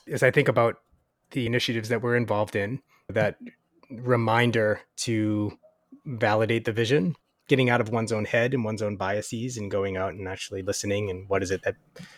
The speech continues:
that the people who are already with you, what is it that they need? What are the problems that they have? So we've covered a fair amount of ground in terms of how you got your start, both as a, as a cyclist and with Girls Gone Gravel, collaborations and so on. Is there any areas that we didn't cover that you want to dive into before we split up today?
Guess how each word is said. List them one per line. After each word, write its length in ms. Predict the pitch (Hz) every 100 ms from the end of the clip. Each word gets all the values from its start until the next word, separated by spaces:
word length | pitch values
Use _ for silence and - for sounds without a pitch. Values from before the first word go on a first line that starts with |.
| - -
that 140 | 104
the 60 | 92
people 320 | 107 98 92
who 120 | 101
are 180 | 95 92
already 280 | 98 98 95
with 220 | 101 -
you, 180 | 104 110
what 140 | - 98
is 80 | 92
it 100 | 98
that 120 | 98
they 120 | 95
need? 200 | 98 107
What 80 | 101
are 40 | 95
the 80 |
problems 360 | 98 95 90 98
that 120 | 98
they 100 | 92
have? 340 | 90 92 107 - -
So 140 | 214 156
we've 120 | 151
covered 380 | 185 180 156 -
a 40 | -
fair 160 | 147
amount 200 | 135 123 113
of 60 |
ground 280 | 117 107 107
in 80 | 107
terms 280 | - 107 107
of 100 | 104
how 100 | 110
you 140 | 110
got 200 | 104 95
your 80 | 113
start, 580 | - 208 190 - - - 117
both 320 | 107 101 - - _
as 400 | 120 107 104 - -
a, 380 | 123 101 98 98 -
as 180 | 220 107
a 40 | 107
cyclist 680 | - 120 120 110 110 -
and 280 | 107 101 101
with 260 | 104 - -
Girls 280 | 117 104 -
Gone 200 | 110 117
Gravel, 520 | 135 139 123 117 110 - -
collaborations 640 | - 107 110 110 - 104
and 120 | 104
so 200 | - 107
on. 200 | 101 101 95
Is 200 | 139 123
there 120 | 165
any 180 | 180 143
areas 260 | 135 123
that 120 | 107
we 80 | 110
didn't 240 | 110 107 98
cover 300 | 107 - 92
that 120 | 87
you 80 | 101
want 120 | 98
to 40 |
dive 280 | 92 92 92
into 360 | 95 90 117 123
before 320 | 120 - 107
we 100 | 117
split 240 | - 113
up 100 | 92 -
today? 300 | - 170